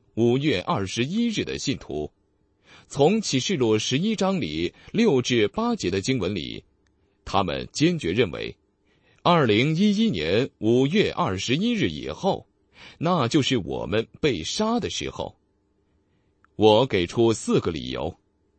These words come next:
就在启示录十一章里。这些理由会证明，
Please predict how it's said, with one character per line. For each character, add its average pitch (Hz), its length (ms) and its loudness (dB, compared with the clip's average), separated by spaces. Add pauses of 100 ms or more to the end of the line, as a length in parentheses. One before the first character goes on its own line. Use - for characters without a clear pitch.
(380)
就 160 160 2
在 113 280 0
启 107 220 -4
示 120 180 0
录 73 240 -4
十 - 280 -2
一 196 180 -2
章 107 240 -4
里。 50 240 -12 (960)
这 175 180 2
些 147 200 2
理 85 220 -2
由 90 220 2
会 120 160 -2
证 127 220 2
明， 82 320 -4